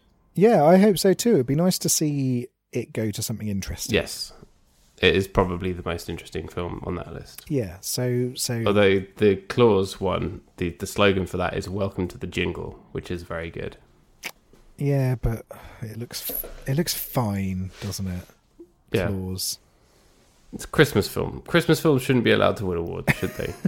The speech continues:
Speaker 1: <laughs> It should be a Christmas
Speaker 2: It's not
Speaker 1: Oscars.
Speaker 2: fair. Yeah, yeah, Chris-, Christmas Oscars.
Speaker 1: Um, it looks fine, doesn't it, Claws? I didn't watch it at Christmas.
Speaker 2: Me neither.
Speaker 1: Um,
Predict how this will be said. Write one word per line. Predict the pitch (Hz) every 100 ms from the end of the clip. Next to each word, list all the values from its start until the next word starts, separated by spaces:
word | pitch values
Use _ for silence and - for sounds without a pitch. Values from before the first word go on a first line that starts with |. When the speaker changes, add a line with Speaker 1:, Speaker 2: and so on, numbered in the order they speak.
| -
Speaker 1:
<laughs> |
It | 220 175 190 180
should | 180 175
be | 156 151
a |
Christmas | - 170 - 113 -
Speaker 2:
It's | - 147
not | 107
Speaker 1:
Oscars. | 90
Speaker 2:
fair. | 90 - - - _ - -
Yeah, | - -
yeah, | 170 147
Chris-, | - - 139 - - -
Christmas | 156 - 95 -
Oscars. | - - - _ _ _ _ -
Speaker 1:
Um, | 120 120 123 - _ -
it | 214
looks | 220 226 -
fine, | 170 131 123 120
doesn't | 123 110
it, | 95
Claws? | - 101 90 95 -
I | 135
didn't | 160 151
watch | 127 120 -
it | 104 -
at | 110 -
Christmas. | 113 - 92 85 - - - _ _ _ _ -
Speaker 2:
Me | 113 92
neither. | 90 107 92 - _ -
Speaker 1:
Um, | 107 104 98